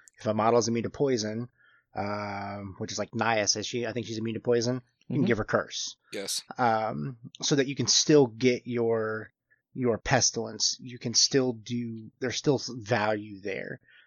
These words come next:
Speaker 1: Um, so I rate it a little bit higher than some of the other combat maneuvers that give out conditions, 'cause it can do one or the other. So I give it, I'm gonna give it a six.
Speaker 2: Okay,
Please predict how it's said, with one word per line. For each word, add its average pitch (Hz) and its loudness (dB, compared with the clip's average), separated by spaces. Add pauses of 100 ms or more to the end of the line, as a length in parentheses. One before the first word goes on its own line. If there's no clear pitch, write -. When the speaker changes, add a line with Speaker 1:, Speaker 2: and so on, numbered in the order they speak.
(180)
Speaker 1:
Um, 95 0
so - 0
I 131 10
rate 135 6
it 123 4
a 117 6
little 120 4
bit 120 4
higher 113 4
than 104 -2
some 120 2
of 104 0
the 101 -6
other 117 0 (360)
combat 131 4
maneuvers 123 0
that 113 0
give 120 -2
out 117 2
conditions, 131 -2
'cause 110 -2
it 110 -8
can 113 -8
do 107 -4
one 110 -4
or 107 -2
the 98 -4
other. 120 -2 (320)
So - 0
I 110 2
give 107 -4
it, 104 -6 (220)
I'm 113 -4
gonna 101 -4
give 107 -8
it - -10
a 98 -4
six. - 0 (480)
Speaker 2:
Okay, 165 -4